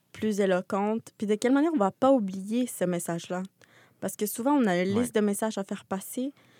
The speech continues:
Speaker 1: puis ben, ça, c'est le dernier. Puis, euh, oups, j'ai pas eu le temps. Donc, de quelle manière on priorise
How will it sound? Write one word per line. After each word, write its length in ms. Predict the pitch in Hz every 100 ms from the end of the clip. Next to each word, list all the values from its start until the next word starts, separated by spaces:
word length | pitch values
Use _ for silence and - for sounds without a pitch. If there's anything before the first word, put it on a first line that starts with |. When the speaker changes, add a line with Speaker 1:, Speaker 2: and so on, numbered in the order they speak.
| _ _
Speaker 1:
puis 160 | - 190
ben, 160 | 185
ça, 180 | 180 214
c'est 160 | 208 202
le 80 | 190
dernier. 560 | 190 185 190 175 160 -
Puis, 280 | - 175 170
euh, 240 | 113 107 104
oups, 340 | 208 220 - -
j'ai 200 | 190 180
pas 140 | 175 180
eu 60 |
le 80 | 185
temps. 300 | 175 180 147 - _
Donc, 300 | 190 185 180
de 60 | -
quelle 220 | 190 226
manière 240 | 240 240 202
on 100 | 175
priorise 960 | - - - 226 214 202 269 269 -